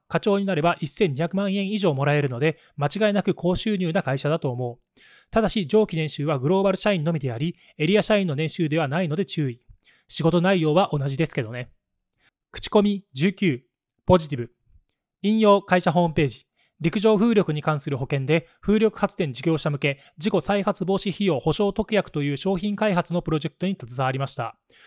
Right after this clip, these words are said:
これは台風などで事故が起きた際に、事故の再発を防止するために必要な費用を保証するという画期的な商品。お客様のヒアリングを積み重ね、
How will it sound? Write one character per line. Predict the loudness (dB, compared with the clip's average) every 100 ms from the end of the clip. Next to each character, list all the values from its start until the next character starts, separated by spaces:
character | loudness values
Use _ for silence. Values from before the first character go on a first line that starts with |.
| -20 _
こ | 2
れ | 4
は | 4
台 | 2 0 2
風 | 2
な | 0
ど |
で | -2
事 | -4
故 | -2 -2
が | -2
起 |
き | -6
た |
際 | -4 -2 -2
に、 | -2 -4 _ -10
事 | -2
故 | -2
の | -2
再 | -2 -4
発 | -4 -2
を | 0
防 | 2 0
止 |
す | 0 -4
る |
た | -2 -2
め |
に | -2
必 | -6 -2
要 | 0
な | 0
費 | -2 0
用 | 0
を | 0
保 | -2
証 | -2 -2
す | -2
る | -2
と | -4
い | -4
う |
画 | -8 -10
期 | -6
的 | -4 -2
な | -2
商 | 0 0
品。 | -2 -14 _ _ _ -20 -4
お | 0
客 | 0 0
様 | -2 -2
の | -2
ヒ | 0
ア | 0
リ | 0
ン | 0
グ | -2
を | -2
積 |
み | -4
重 | -4 -4
ね、 | -2 -4